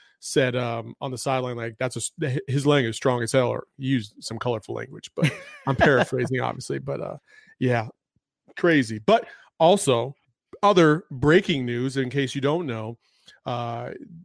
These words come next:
Speaker 1: the Atlanta Falcons have fired head coach Dan Quinn and, uh, and also let go of their G M, uh, Thomas Dimitroff. So that is not a surprise, but maybe a surprise in this covid year, midway through the season.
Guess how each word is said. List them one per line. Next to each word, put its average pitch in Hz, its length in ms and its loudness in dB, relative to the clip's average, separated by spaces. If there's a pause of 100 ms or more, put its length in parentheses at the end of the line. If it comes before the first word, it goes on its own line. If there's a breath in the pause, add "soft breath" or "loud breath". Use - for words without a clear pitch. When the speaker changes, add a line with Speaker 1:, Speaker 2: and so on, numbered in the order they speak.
(140)
Speaker 1:
the 127 300 0
Atlanta 143 380 2
Falcons 135 480 0
have 127 140 -4
fired 151 480 2
head 160 200 -6
coach 151 460 -2
Dan 147 280 0
Quinn 160 420 0 (640)
and, 147 380 0
uh, 143 460 0 (120)
and 143 240 -6
also 143 340 -2
let 143 180 2
go 147 120 4
of 147 80 2
their 143 140 4
G 135 200 -2
M, 135 300 -2 (320)
uh, 123 200 -6
Thomas 131 280 -2
Dimitroff. 131 400 -4 (120)
So 110 680 -2
that 139 240 2
is 123 540 0 (840)
not 202 400 4
a 214 140 6
surprise, 254 720 2
but 196 180 2
maybe 233 240 0
a 233 60 0
surprise 214 500 0
in 190 80 -4
this 190 140 -2
covid 202 360 4
year, 185 280 4
midway 175 320 2
through 185 160 -6
the 180 80 -8
season. 214 360 -8